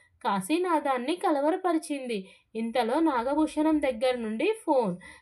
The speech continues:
హిమజ ఎలా ఉందంటూ వాకప్ చేస్తున్నాడు. హిమజ ముందు మాట్లాడడం బాగుండదని వేరే గదిలోకి వెళ్ళాడు కాశీనాథం. బావగారు నమస్కారం. ఆ రోజు బస్సులో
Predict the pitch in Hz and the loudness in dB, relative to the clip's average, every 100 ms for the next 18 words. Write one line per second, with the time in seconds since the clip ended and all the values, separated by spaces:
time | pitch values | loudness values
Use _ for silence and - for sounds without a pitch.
0 | _ 214 220 202 320 277 208 269 330 302 | _ -4 -2 0 0 0 2 2 4 2
1 | 294 254 226 214 208 _ _ 208 185 185 | 0 -2 -4 -6 -6 _ _ -2 -2 0
2 | 320 - 359 330 302 294 262 214 190 - | -4 -2 -4 -2 -4 -4 -2 -2 -4 -8
3 | _ _ 202 202 294 330 330 359 330 254 | _ _ -6 -2 0 2 2 2 2 0
4 | 240 285 247 302 302 254 208 214 262 277 | 0 -2 0 0 2 2 2 0 -4 -4
5 | 254 233 202 202 - _ _ 214 196 208 | -4 -4 -4 -6 -12 _ _ -4 -2 0
6 | 294 330 330 302 262 311 294 247 214 202 | 2 2 4 2 2 0 2 2 0 0
7 | 339 392 349 320 349 311 277 226 196 - | 0 0 -2 0 0 2 0 -2 -6 -10
8 | _ _ 208 208 196 254 311 277 269 370 | _ _ -4 -2 0 0 2 2 2 0
9 | 294 277 311 - 320 226 175 - - _ | 0 -2 -4 0 0 0 -2 -8 -20 _
10 | 240 240 214 190 302 311 277 - 269 226 | -2 0 0 0 0 2 0 0 0 0